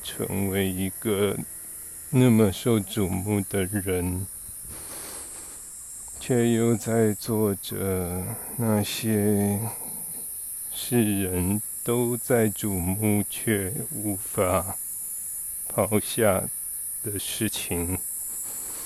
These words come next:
昨天在一些灵感中去执行了有关于在不同语言学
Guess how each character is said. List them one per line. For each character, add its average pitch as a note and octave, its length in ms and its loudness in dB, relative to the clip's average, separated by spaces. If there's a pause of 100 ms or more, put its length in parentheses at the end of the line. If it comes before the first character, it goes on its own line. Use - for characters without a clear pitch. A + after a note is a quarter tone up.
(2500)
昨 G#2+ 160 -2
天 A2 600 2
在 A2 260 2
一 A2 140 2
些 G#2 580 2 (1040)
灵 G#2 260 4
感 G2 300 2
中 G2 380 2
去 - 160 -4
执 G2+ 260 -2
行 G2+ 380 2
了 G2 240 2 (2000)
有 G#2 320 -2
关 G2 420 0
于 F2+ 540 -2 (320)
在 G2 460 -2 (220)
不 A#2 140 0
同 G2 260 0
语 F#2 340 0
言 E2+ 200 -4 (600)
学 F2+ 360 -4